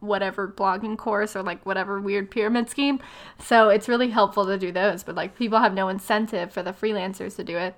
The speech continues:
So I'm gonna start that trend. Um, but I'm gonna wait till next <laughs> month when all my payments hit so that it looks better, uh, than it is, because a lot of my clients have been really not flaky,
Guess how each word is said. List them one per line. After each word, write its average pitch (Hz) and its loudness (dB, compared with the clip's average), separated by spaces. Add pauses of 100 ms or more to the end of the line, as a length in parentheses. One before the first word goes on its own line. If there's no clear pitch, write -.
(360)
So 196 0 (960)
I'm 294 6
gonna 277 6
start 208 2
that 214 2
trend. 196 -6 (500)
Um, 202 4
but 226 0
I'm 226 6
gonna 240 4
wait 240 6
till 302 6
next 208 2
<laughs> 427 12
month 381 8
when 311 10
all 254 8
my 226 6
payments 240 4
hit 277 2
so - -2
that 214 -4
it 214 -4
looks 247 0
better, 240 4 (480)
uh, 247 10
than 233 6
it 254 8
is, 320 4
because 233 4
a - 4
lot 220 10
of 262 2
my 294 8
clients 311 8
have 294 8
been 262 6
really 208 4 (100)
not 262 10
flaky, 208 -2